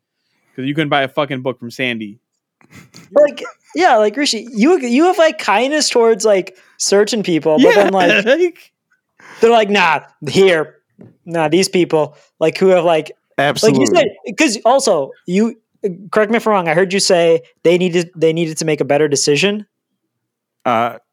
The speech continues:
Speaker 3: Sa-, Sandy. <laughs>
Speaker 2: Sandy, Sandy, right? Sandy.
Speaker 3: I mean, c-, no, no, when, better business decisions. She's already opened her bookshop.
Speaker 2: Again, playing devil's advocate, would, could you argue that waiters and waitresses should make a better business decision?
Speaker 1: Yes.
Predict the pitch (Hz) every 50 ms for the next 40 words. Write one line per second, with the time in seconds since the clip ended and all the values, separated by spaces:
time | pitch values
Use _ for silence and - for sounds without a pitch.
0 | 185 190 151 - - - 143 139 - - - - - 143 143 147 147 123 113 107
1 | 110 - 135 135 135 - 139 131 - 226 226 - 170 - 254 - - 226 226 196
2 | 156 143 139 151 185 214 214 - - - 220 214 214 185 143 123 117 127 - -
3 | 190 208 247 254 202 - - 196 180 214 214 233 240 226 202 175 196 196 185 -
4 | - 135 117 175 190 214 202 151 170 180 185 170 175 165 147 - 139 - 131 117
5 | 110 90 82 90 87 - - - - _ _ _ - - 170 180 170 208 220 214
6 | 202 180 175 185 180 214 190 175 165 156 123 156 160 - - 135 113 101 98 -
7 | _ _ _ _ _ _ _ _ _ - 160 160 _ - - 185 160 151 190 185
8 | 156 143 - 175 180 175 170 175 185 190 175 156 180 180 185 170 151 - 143 143
9 | 147 143 143 _ _ _ _ _ _ - 170 151 147 147 156 165 165 170 165 _
10 | _ _ _ _ _ _ - 165 151 147 165 165 151 151 165 170 151 165 165 165
11 | 156 151 147 - - _ _ _ _ _ _ _ _ - 147 151 156 160 160 156
12 | 151 143 143 147 151 143 - 135 - 147 143 135 - - - 143 131 139 139 135
13 | - 135 120 135 135 135 135 123 127 139 131 131 123 - - 120 113 - 127 117
14 | 113 120 117 120 135 143 160 160 151 135 120 - - - - _